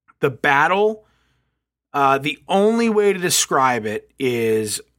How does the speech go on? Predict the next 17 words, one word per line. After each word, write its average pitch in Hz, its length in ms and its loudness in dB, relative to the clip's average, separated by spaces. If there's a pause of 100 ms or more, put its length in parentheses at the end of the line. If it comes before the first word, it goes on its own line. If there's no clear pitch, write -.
(120)
amazing. 117 1000 0
It's, 143 380 2
it 165 180 0
was 165 440 0 (920)
the 160 200 -2
Bastogne 175 640 0
episode 170 480 0
of 143 100 -4
Band 147 220 0
of 123 100 -6
Brothers. 156 680 0
It 139 200 0
was 135 380 2
three 156 240 -2
hundred. 175 680 0
It 147 240 -2
was, 135 560 0